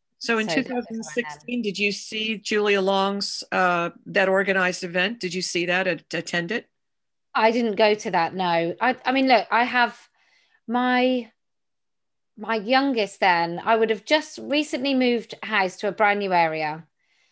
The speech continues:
Speaker 2: And, uh, that, those sort of things, uh, it just wasn't feasible. I wouldn't have had childcare. My, um,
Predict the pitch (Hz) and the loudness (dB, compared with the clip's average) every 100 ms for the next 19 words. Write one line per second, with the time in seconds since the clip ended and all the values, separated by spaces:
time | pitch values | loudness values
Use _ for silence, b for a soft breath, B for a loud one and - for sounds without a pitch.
0 | _ _ - 196 190 196 190 190 185 - | _ _ -6 -2 0 0 -2 -6 -8 -16
1 | - _ _ - 202 - 269 262 - _ | -18 _ _ -6 -6 -6 -6 -6 -8 _
2 | _ _ _ 285 320 - 285 - 214 185 | _ _ _ -2 -2 -2 -6 -4 -6 -6
3 | - _ _ _ - - _ _ _ 233 | -12 _ _ _ -16 -16 _ _ _ -4
4 | 220 262 262 247 247 214 - 220 185 160 | -4 -6 -6 -6 -6 -8 -4 -4 -4 -8
5 | 156 156 - _ - 220 240 262 214 226 | -10 -10 -18 _ -4 0 2 0 0 -2
6 | - - 202 185 180 190 175 170 175 b | -2 -4 -2 -2 0 0 2 2 -2 b
7 | b - 208 196 190 190 190 _ _ - | b -10 -4 0 0 -2 -4 _ _ -6
8 | 185 180 180 180 185 | 0 0 0 -6 -8